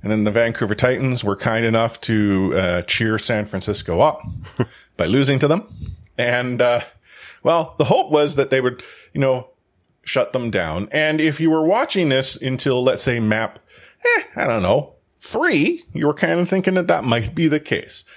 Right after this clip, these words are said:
Uh, but why, uh, it didn't go the way of the Titans comes down to the fact that they play Control twice.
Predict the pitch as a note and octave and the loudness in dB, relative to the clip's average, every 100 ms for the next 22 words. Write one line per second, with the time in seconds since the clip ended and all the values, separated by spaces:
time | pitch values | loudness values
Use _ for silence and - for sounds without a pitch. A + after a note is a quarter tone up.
0 | - - - - A2 A2+ G#2+ G#2+ - _ | -20 -20 -20 -6 -2 0 0 -2 -4 _
1 | _ - A2+ A2+ C#3+ A#3 G3 A#2+ G#2 C#3 | _ -12 -6 0 2 4 2 2 2 0
2 | D3 C3+ _ B2+ A#2 G#2+ G#2+ G#2 G#2 A2 | -2 -6 _ -4 -2 0 0 0 0 -2
3 | A2 G2+ G#2 G2 G2 F#2+ F#2+ F#2 - A#2+ | -2 0 0 2 2 0 -2 -4 -2 -2
4 | F#2+ - - G#2+ A2 G#2 G2+ G2+ G#2 G2 | -2 -2 -2 0 0 0 0 -2 0 -2
5 | - A2 - - C3+ E3+ F3+ G#3 - F#3+ | 0 -2 -2 -2 0 0 0 0 2 2
6 | G#3 G#2 G#2 G#3 - | 2 2 2 0 -6